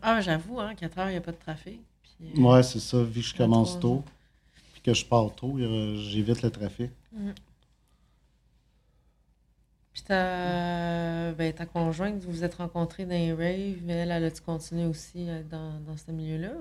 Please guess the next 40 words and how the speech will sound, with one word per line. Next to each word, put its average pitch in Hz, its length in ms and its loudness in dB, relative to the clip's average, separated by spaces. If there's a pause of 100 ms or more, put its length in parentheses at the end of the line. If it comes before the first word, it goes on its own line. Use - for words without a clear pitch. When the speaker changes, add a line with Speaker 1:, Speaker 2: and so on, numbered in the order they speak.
Speaker 1:
ou ? 175 140 -6 (680)
Speaker 2:
Bon, 123 100 2
on 107 260 2
a, 110 40 0 (100)
on 110 200 -2
a 110 60 -4
continué 117 420 2
longtemps 117 400 4
ensemble, 147 440 -4 (540)
mais 113 240 6
elle, 120 140 8
elle 113 180 8
a 107 60 2
pas 113 160 0
mal, 120 300 6
euh, 107 360 2
lâché, 107 520 2
euh, 117 160 2
de, 104 220 -4
euh, 104 240 -6
quand 110 200 -2
elle 107 160 0
a 104 60 -2
accouché - 300 -6
de 107 60 0
la 104 80 0
première. 98 400 -2 (400)
Speaker 1:
Ok. 185 160 -14
Speaker 2:
Ça - 100 -20
fait 113 80 4
onze 110 360 6
ans 113 160 6
que, 98 520 -2 (840)
qu'elle 101 180 0
s'est 98 140 -6
consacrée 101 520 -2
à 98 40 2
la 101 100 0
famille. 98 400 -4 (420)
Speaker 1:
Ok. 185 240 -16